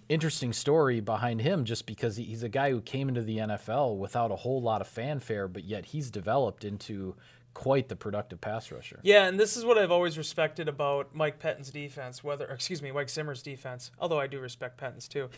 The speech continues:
Speaker 1: <laughs>
Speaker 2: Uh, going back to either whether it was with his time with Cincinnati or now these last four or five years with Minnesota, it's never just one guy.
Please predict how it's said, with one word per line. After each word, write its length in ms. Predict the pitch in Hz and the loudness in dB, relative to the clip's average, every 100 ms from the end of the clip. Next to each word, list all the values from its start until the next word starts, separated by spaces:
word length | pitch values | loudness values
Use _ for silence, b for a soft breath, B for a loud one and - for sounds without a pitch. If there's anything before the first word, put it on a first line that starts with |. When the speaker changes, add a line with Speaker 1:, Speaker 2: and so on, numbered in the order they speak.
| - | 4
Speaker 1:
<laughs> 200 | - - | 4 6
Speaker 2:
Uh, 160 | 147 139 | 4 4
going 360 | - 180 185 | 4 4 4
back 240 | 170 165 165 | 6 4 4
to 100 | 170 | -2
either 140 | 156 | -2
whether 260 | 156 156 160 | 4 4 6
it 60 | 147 | 2
was 140 | 139 | 0
with 160 | 151 156 | 0 -2
his 160 | 139 | -4
time 340 | - 151 165 175 | -4 -2 -2 -4
with 160 | 170 | -6
Cincinnati 600 | 170 175 156 151 147 147 | -6 -8 -6 -4 -4 -2
or 80 | 143 | -4
now 180 | 139 139 | -2 -4
these 180 | 143 139 | -4 -2
last 280 | 139 135 | -2 -2
four 180 | - 143 | -6 -8
or 40 | 139 | -6
five 280 | 139 135 | -6 -6
years 320 | 135 139 135 - B B | -4 -6 -6 -10 B B
with 160 | 147 143 | -10 -8
Minnesota, 640 | 147 139 123 143 135 123 117 B B | -8 -8 -6 -4 -4 -4 -10 B B
it's 220 | - 156 156 | -8 -6 0
never 260 | 160 165 | 2 2
just 280 | 165 165 - | 0 -2 -4
one 260 | 147 147 139 | -6 -6 -4
guy. 340 | 131 113 95 | -4 -4 -8